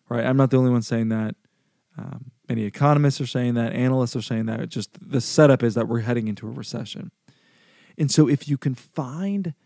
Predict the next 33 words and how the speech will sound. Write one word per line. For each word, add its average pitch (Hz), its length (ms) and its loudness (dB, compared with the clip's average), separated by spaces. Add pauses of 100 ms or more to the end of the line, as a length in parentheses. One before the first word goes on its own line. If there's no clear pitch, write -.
(440)
some 127 420 0
alternative 131 560 0
asset 110 400 -4
classes 107 640 -10 (360)
that 127 140 -4
can 123 140 -4
still 175 640 0
generate 135 580 2
income, 113 300 0
and 113 80 0
this 123 80 0
is 131 100 -6
what 143 100 6
I 135 40 6
like 143 200 6
about 113 180 -4
this, 110 120 -10
no 131 60 0
matter 135 180 4
what 165 160 4
the 151 60 -2
stock 156 400 -6
market 139 300 2
is 101 120 -4
doing, 131 300 4
that, 147 200 0 (460)
that 156 200 2
is 139 220 2 (720)
not 131 460 0 (100)
affecting 113 840 -4 (500)
whether 139 340 4
or 135 60 4
not 110 420 -2